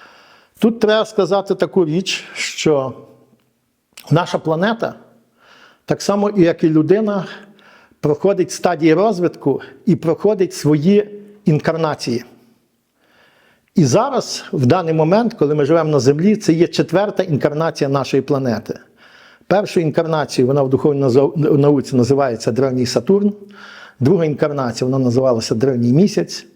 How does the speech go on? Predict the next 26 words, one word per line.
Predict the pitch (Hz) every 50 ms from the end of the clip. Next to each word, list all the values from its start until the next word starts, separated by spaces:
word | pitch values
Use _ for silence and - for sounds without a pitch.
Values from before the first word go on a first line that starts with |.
| _ _ _ _
третя | - - 165 165 - - 147
ін-, | 139 139 -
е, | 196 151
Древнє | 123 156 165 170 165 156 143 131 123
Сонце, | - - 185 208 196 - - 165
перепрошую, | - 175 170 160 - 170 151 143 - - 135 127 -
третя | - - 170 170 175 156 - 151
інкарнація | 139 127 - 139 139 135 131 120 113 - 143 127
Древній | 107 135 143 131 127 123 123
Місяць, | 143 175 208 185 - 190 185 - - - - - - - - - - -
зараз | 127 117 175 190 170 151 131 - - - - - - _
інкарнація | 202 160 135 - 156 147 151 151 147 131 - - 127 117
Землі, | 110 123 131 139 160 196 226 262 254 - - - - - - - _
після | - 147 - - 151
цього | 147 - 202 202 196
має | 190 190 190 180
бути | 170 180 175 - 156
ще | - - 185 170
три | - - 170 180 170 151
інкарнації: | 131 117 - 147 147 143 135 123 117 110 - - 120 127
новий | 139 147 143 143 131
Юпітер, | 117 135 135 - 214 233 226 226 214 190
нова | 156 139 135 139 135
Венера | 127 127 135 165 196 214 202 185 - 175
і | 156
вулкан. | 123 143 151 - - 120 - -